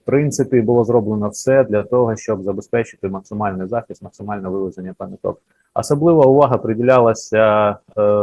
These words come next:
таким мон-, монументальним пам'яткам, як, відносно монументальним, як, е, кам'яна пластика кочових народів степу, тому що у нас, е, напевно, найбільша колекція в Європі,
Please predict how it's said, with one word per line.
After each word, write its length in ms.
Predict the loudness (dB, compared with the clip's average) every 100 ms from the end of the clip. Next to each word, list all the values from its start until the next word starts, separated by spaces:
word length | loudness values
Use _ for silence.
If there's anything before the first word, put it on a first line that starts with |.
| -2 -6 _ -14
таким 220 | -8 -6
мон-, 120 | -6 -8
монументальним 680 | -8 -6 -6 -6 -6 -6 -8 -10
пам'яткам, 500 | -10 -10 -4 -4 -4 _ _ _
як, 140 | -6 -6 -14 -20 -20 _ _ _ _ -12
відносно 480 | -8 -6 -8 -10 -12
монументальним, 680 | -14 -12 -10 -4 -2 -2 -4
як, 180 | -4 -4 -8 -4
е, 180 | -4
кам'яна 420 | -2 -4 -2 -4 -4
пластика 460 | -4 -6 -6 -16
кочових 380 | -16 -10 -6 -6 -6
народів 320 | -6 -6 -10
степу, 400 | _ -10 -8 -14 -16 _ -8
тому 160 | -6
що 180 | -6 -6
у 40 | -2
нас, 360 | -2 -4 -8 -4
е, 200 | -2 0 -2 -6 -10
напевно, 360 | -10 -6 -4 -4
найбільша 460 | -6 -6 -8 -8
колекція 680 | -8 -4 -2 -2 -4 -6 -6
в 100 | -6
Європі, 500 | -6 -4 -4 -2